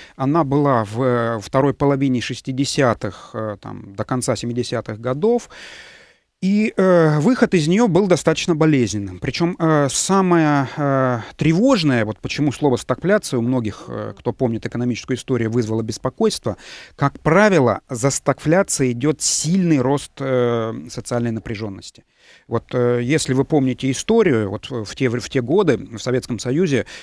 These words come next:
э, передача «Международная панорама» обожала показывать сюжеты об этом. То это были времена, когда, э, в, в Италии действовали так называемые «красные бригады».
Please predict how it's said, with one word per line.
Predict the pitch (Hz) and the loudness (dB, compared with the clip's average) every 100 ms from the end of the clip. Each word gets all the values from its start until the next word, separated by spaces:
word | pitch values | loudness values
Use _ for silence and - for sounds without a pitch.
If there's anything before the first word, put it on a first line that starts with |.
| - | -8
э, | 123 - - | -6 -6 -4
передача | 127 131 139 139 123 | 0 2 4 2 0
«Международная | 120 117 127 131 123 113 | -2 0 0 0 0 -2
панорама» | 123 127 156 180 135 | 0 2 4 2 0
обожала | - 113 143 120 156 123 104 | 0 2 2 4 4 4 2
показывать | 110 - 147 131 117 | -2 -2 -2 0 -4
сюжеты | - 107 117 120 113 | -6 -6 -4 -4 -4
об | 107 104 | -6 -8
этом. | - 87 - - - _ | -12 -18 -20 -20 -20 _
То | 131 151 | -2 0
это | 185 175 156 | 0 2 2
были | 151 160 | 2 2
времена, | 131 143 147 175 180 | 2 2 2 2 0
когда, | 135 127 139 139 139 | 0 0 2 0 2
э, | 127 123 117 113 107 | 2 2 2 0 -4
в, | 104 127 127 120 120 | -2 0 2 2 0
в | 113 127 | -2 0
Италии | - 151 127 | 4 4 4
действовали | 113 135 117 - 117 117 | 2 0 -2 -4 -4 -4
так | 117 | -4
называемые | 127 117 123 117 110 110 | -4 -2 0 -2 -2 -6
«красные | - 131 101 110 104 | -4 -4 -2 -8 -8
бригады». | 110 127 170 175 | -4 0 2 2